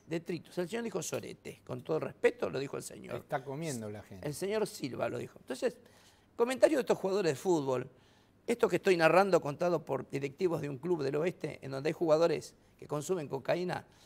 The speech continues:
Speaker 1: en las divisiones inferiores. Referí, y hablando de referí, Beligoy, vi sus declaraciones en el programa
Speaker 2: No.
Speaker 1: Fantino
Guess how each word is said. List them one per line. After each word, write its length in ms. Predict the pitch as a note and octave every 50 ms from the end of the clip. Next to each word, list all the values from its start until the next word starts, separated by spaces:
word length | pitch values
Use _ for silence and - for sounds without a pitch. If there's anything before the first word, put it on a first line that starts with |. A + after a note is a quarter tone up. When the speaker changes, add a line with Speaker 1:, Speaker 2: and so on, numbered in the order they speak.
| - _ _ _ _
Speaker 1:
en 60 | -
las 80 | - D3+
divisiones 420 | D3+ D#3 D3+ - - F#3+ F3 - -
inferiores. 840 | C#3 - - C3+ C#3 D3+ D#3+ D3+ C3+ - - - D3 - - - _ _ _ _ _ _ _ _ _
Referí, 600 | - D#3+ G3 G3 - A#3 A3+ A#3+ D4+ C#4+ B3+ - - - _ _ _ _ _ _ _ _ _ _ _ _ _ _ -
y 100 | - C3+
hablando 300 | C#3+ D#3 E3+ G3 F#3+ F3
de 80 | D#3+ C#3
referí, 500 | C3 C3 - - D3+ D3 F#3+ G3 - - - - - - - - _ _ - - _ - _ _ _ _ _ _ -
Beligoy, 520 | - D#3 F3 F3 F3+ F#3 G#3 B3 A#3+ A#3
vi 140 | A3 F#3+ A#3
sus 180 | G#3 - G#3+ F#3
declaraciones 720 | E3 D#3+ - - C#3+ D3 C#3+ C#3 B2+ G3+ G#3+ G3+ F#3+ C#3+
en 80 | D3+ C#3
el 60 | C3
programa 280 | - C#3+ D#3+ A#3+ A#3+ A#3+
Speaker 2:
No. 140 | A#3+ A3
Speaker 1:
Fantino 440 | F3 D#3+ - - - G3+ G3+ G3+ F3+